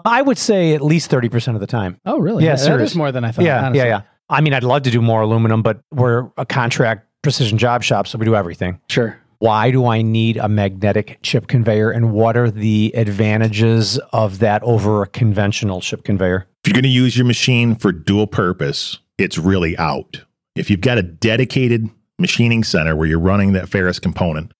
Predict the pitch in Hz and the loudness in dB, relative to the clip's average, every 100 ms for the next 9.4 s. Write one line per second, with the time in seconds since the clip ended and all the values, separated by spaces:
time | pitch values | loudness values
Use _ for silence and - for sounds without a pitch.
0 | _ 101 123 127 110 113 95 90 98 92 | _ 0 2 2 0 0 0 0 0 0
1 | 95 85 87 73 - _ _ 92 98 113 | 0 -2 -4 -4 -10 _ _ 0 2 2
2 | 113 117 120 _ - 117 - 110 107 95 | 2 0 -2 _ -6 -4 0 0 2 0
3 | 82 82 _ _ _ 90 - 90 117 123 | -2 -6 _ _ _ -4 -2 0 2 2
4 | 117 120 113 104 - 104 98 92 107 101 | 2 2 2 0 2 2 2 2 0 0
5 | 95 - 110 101 92 92 85 80 87 107 | -2 0 0 0 0 0 0 -2 -2 0
6 | 143 147 131 127 95 - _ _ _ _ | 0 0 0 0 -2 -6 _ _ _ _
7 | - 147 - 92 98 107 113 95 95 - | -2 0 0 -2 0 0 0 0 -4 -4
8 | 113 113 - 117 98 90 110 104 82 80 | -4 -4 -4 -2 -4 -2 -2 -2 -4 -2
9 | 107 110 117 | -2 0 -4